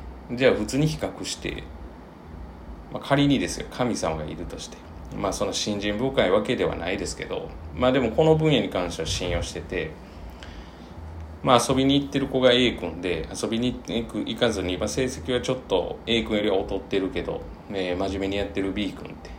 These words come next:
まあ、最後の最後に神様がどっちに味方するのって言ったら、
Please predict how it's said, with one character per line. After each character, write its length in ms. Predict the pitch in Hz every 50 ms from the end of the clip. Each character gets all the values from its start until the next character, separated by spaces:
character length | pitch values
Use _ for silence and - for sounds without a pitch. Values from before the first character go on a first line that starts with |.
| - - - - - - - -
ま 60 | 120
あ、 20 | 113
最 300 | - - 131 143 170 165
後 100 | 156 123
の 80 | 104
最 220 | 90 - 95 92 92
後 140 | 85 80
に 260 | 82 95 98 92 80 78 - - - - - - - - - -
神 240 | - 139 135 123
様 220 | 110 - 95 90 82
が 100 | 80 80
ど 160 | 78 92 90
っ 40 | 87
ち 120 | - 101
に 80 | 101 101
味 140 | 107 113 110
方 220 | 117 - 113 107
す 120 | - -
る 120 | 110 107 98
の 100 | 85 80
っ 40 | 78
て 120 | - 80
言 40 | 76
っ 20 | -
た 80 | -
ら、 240 | - 85 82 -